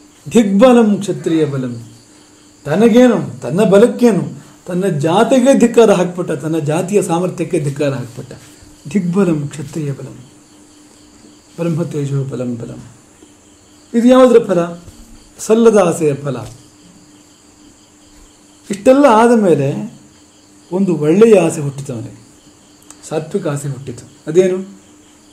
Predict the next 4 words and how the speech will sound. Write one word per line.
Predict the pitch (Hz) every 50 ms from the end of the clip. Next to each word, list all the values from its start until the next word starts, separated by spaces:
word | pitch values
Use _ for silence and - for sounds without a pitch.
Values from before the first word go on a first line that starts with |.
| _ _ _ _ _ _ _ _ _ _ _ _ _ _ _ _ _ _ _ _ _ _ _ _ _ _ _ _ _ _ _ _ _ _ _ _ _ _ _ _ _ _ _ _ _ - _ -
ಬ್ರಹ್ಮತ್ವ | 120 131 147 175 190 185 240 233 - - 240 226 -
ಪ್ರಾಪ್ತಿಯಾಗ್ತಕ್ಕಂಥ | - - 202 190 185 - - - 190 170 151 143 - 170 - 170 160 143 156
ತಪಸ್ಸನ್ನು | 147 143 151 143 - 151 139 - - 139 139 135
ಮಾಡ್ತೇನೆ, | 127 123 - - - - 135 - -